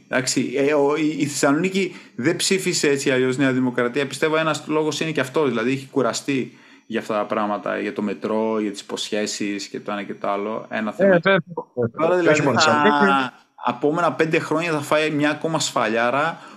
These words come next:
Speaker 1: που πραγματικά, και εγώ συμφωνώ, ότι στο τέλος τελειώσουν όλα τα έργα, ναι, θα είναι πολύ καλύτερη πόλη, θα είναι το ένα, θα υπάρχει μετρό, θα υπάρχει επέκταση, υπάρχει το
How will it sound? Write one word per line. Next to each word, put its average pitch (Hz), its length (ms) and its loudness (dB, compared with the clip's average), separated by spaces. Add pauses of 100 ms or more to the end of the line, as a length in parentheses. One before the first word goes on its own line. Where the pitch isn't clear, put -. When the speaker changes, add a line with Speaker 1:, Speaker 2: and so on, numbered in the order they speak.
Speaker 1:
που 143 120 -4
πραγματικά, 147 640 2
και - 140 -2
εγώ 196 160 2
συμφωνώ, 156 380 -2
ότι 120 140 -2
στο 147 140 -4
τέλος 185 340 0
τελειώσουν 170 380 -2
όλα 175 160 -2
τα 143 180 2
έργα, 180 240 0
ναι, 190 200 0
θα 127 200 0
είναι 160 140 0
πολύ 143 220 0
καλύτερη 127 440 0
πόλη, 196 360 2
θα 143 220 0
είναι 135 260 0
το 110 120 -2
ένα, 180 260 -2
θα 143 160 -4
υπάρχει 131 380 -4
μετρό, 165 420 0
θα 139 100 -4
υπάρχει 131 320 -2
επέκταση, - 500 -4
υπάρχει 139 220 -4
το - 100 -8